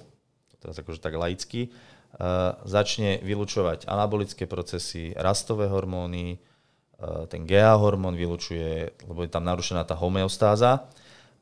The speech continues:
a, e, a začne sa to diať, ako keby, hej, ty to necítiš, ale, ale v podstate, čo robíme,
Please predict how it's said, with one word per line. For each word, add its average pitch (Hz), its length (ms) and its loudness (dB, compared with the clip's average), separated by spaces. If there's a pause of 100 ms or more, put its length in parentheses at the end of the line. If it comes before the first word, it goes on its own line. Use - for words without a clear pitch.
(160)
a, 85 440 -2 (1080)
e, 85 120 -10 (1800)
a - 80 -14
začne 95 240 2
sa 98 80 2
to 90 160 0
diať, 92 480 6
ako - 160 -12
keby, 82 320 -4
hej, 92 240 0
ty 80 80 -6
to - 80 -10
necítiš, 101 640 -4 (480)
ale, 87 640 0
ale 85 720 -2 (400)
v - 160 -20
podstate, 107 640 2 (320)
čo 110 240 4
robíme, 120 560 4